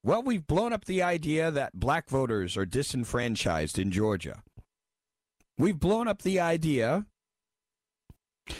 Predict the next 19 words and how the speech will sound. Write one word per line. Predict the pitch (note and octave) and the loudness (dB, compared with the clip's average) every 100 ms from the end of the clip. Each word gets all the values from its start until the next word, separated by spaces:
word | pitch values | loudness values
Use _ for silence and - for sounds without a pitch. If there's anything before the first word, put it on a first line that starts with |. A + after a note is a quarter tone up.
| - | -4
that | C#3+ D#3+ | 0 0
most | D3 A3 - | 2 0 0
Americans | F3 F3+ F#3+ E3+ G#2 F#2 C3 - | 0 2 2 0 -2 -2 -2 0
would | D#3 | 0
prefer | C#3+ C#3+ D3+ F3 | 0 -2 2 2
that | F3+ | 2
we | C3 C#3 | 0 0
just | C#3 C3 | 0 -2
keep | - A3+ - | -2 -4 -2
spending | - - F#3 D3+ E2+ G2 C3+ _ _ _ _ _ _ _ _ _ _ _ _ _ - | -2 0 2 2 0 -2 -6 _ _ _ _ _ _ _ _ _ _ _ _ _ -2
like | D#3 F3+ | 0 0
there's | - E3+ C#3+ | 0 0 0
no | D#3+ F3+ | 0 0
tomorrow. | - D#3 E3+ A2 A1+ - _ _ _ _ _ _ _ _ _ _ - | -2 0 2 0 -2 -8 _ _ _ _ _ _ _ _ _ _ 0
Most | A3+ - | 0 2
Americans | D#3+ E3+ - C#3+ D3+ | 0 0 0 0 2
are | D#3+ | 0
not | F3+ - | -2 -2
there. | G3+ F#3 - - | -2 -2 -4 -10